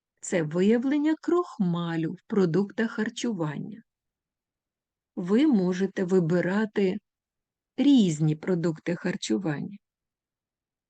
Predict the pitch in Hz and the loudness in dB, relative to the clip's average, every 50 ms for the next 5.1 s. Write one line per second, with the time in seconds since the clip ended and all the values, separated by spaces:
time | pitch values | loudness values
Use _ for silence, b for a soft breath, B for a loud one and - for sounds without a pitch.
0 | _ _ - 330 381 381 339 247 277 277 254 240 254 277 262 - - - 180 156 | _ _ 0 2 4 4 6 6 6 6 6 6 4 4 2 -2 0 0 0 2
1 | 165 165 160 - - 196 190 196 196 - - 202 185 175 185 175 160 160 175 175 | 0 -4 -4 -4 -2 -2 -2 -2 -4 -4 -4 -4 -2 0 -2 -2 -2 -4 -6 -8
2 | - - - 175 170 190 202 214 208 - - - 320 359 330 254 185 175 165 180 | -6 -4 -4 -2 0 0 0 0 -2 -4 -4 -4 -2 -2 0 0 -2 0 -2 -2
3 | 175 175 - - 185 165 160 160 156 151 156 170 165 165 208 269 269 - - 285 | -4 -2 0 0 0 0 0 -2 -2 0 -2 -2 0 0 -2 -2 -2 -2 0 0
4 | 262 269 262 311 453 - _ _ 254 349 392 - - - _ - 196 208 202 - | 2 0 0 -2 -4 -8 _ _ 0 2 2 0 -4 -4 _ -2 -2 -2 -2 -4
5 | - - | -12 -20